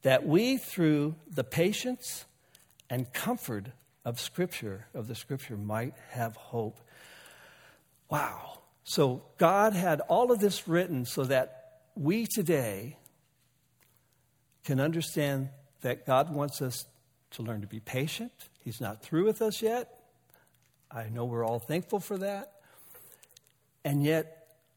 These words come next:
we can all have the hope that when he's done with us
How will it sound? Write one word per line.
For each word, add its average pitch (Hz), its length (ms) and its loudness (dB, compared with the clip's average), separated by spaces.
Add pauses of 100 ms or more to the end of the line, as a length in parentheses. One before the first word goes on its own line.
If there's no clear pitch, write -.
(160)
we 131 200 -2
can 135 180 -6
all 147 280 -4
have 147 300 -4
the 127 80 -4
hope 131 480 -6 (640)
that 131 180 0
when 120 280 -4 (500)
he's 175 340 -2
done 180 360 -2
with 120 220 -4
us 110 400 -14